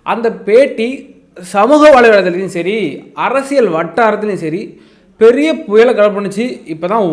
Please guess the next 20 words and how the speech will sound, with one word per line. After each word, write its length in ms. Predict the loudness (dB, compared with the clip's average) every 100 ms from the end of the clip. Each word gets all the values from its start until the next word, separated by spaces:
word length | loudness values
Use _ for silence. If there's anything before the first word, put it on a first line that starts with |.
| 2 4
ஓஞ்சுது. 500 | 4 2 -2 -6 -10 -16 _ _ _ _ _ _ _
அதுக்குள்ள 560 | 0 0 0 -2 2 4 4 2 2
நேத்துக்கு 480 | 2 0 -2 0 2
ஒரு 140 | 2 2 2 -2 -4
சரவெடியை 540 | -4 0 2 2 0 -4
கொளுத்தி 300 | -4 -6 -6 -6
போட்டு 240 | -6 -4 -4
விட்டார் 400 | -4 -4 -2 -2
அந்த 120 | -4 -6
அஜித் 280 | -10 -14 -16
குமார். 300 | -12 -12 -12 -18 _ _ _ _ _ _ _ -10
அது 120 | -6 -4 -2
என்ன 240 | 0 -2 0
சரவெடி? 420 | 0 2 0 -4 -8 -16 _ _ _ _ _ _ _ _ _ _ _ _
திரு 120 | 0 2
அஜித் 320 | 2 0 -4 -4
குமார் 320 | 0 2 2
அவர்கள் 300 | 0 -2 0 -2 -4 -6 0 2
ஆளுந்தரப்புக்கு 840 | 2 0 2 2 2 -2 -6 -4 -2 -2 -2 -4 -2
எதிராக 400 | -2 -2 -2